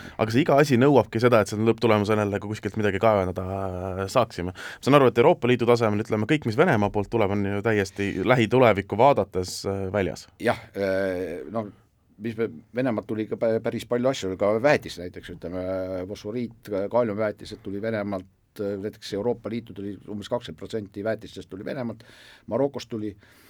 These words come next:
Speaker 2: Mm, Soome nüüd kaevandab oma fosforiiti, kus saab fosfo-, fosforiväetist umbes kuusteist protsenti varustab, äh, Euroopa Liitu sellega, aga nüüd si-,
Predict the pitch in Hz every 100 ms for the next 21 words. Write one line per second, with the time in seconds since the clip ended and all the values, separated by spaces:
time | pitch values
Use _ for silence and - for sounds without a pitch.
0 | - _ _ - 95 98 98 98 98 95
1 | 90 - 151 156 113 104 95 - 120 113
2 | 98 95 110 117 101 101 101 107 101 92
3 | 98 95 82 98 104 92 101 98 98 104
4 | 92 - - 98 87 - 98 - - 92
5 | 98 90 90 82 80 82 80 90 87 85
6 | 78 - 85 82 82 80 80 80 80 80
7 | 78 76 73 64 57 - _ _ _ _
8 | _ _ 98 92 98 87 92 92 90 98
9 | 92 87 87 87 92 90 -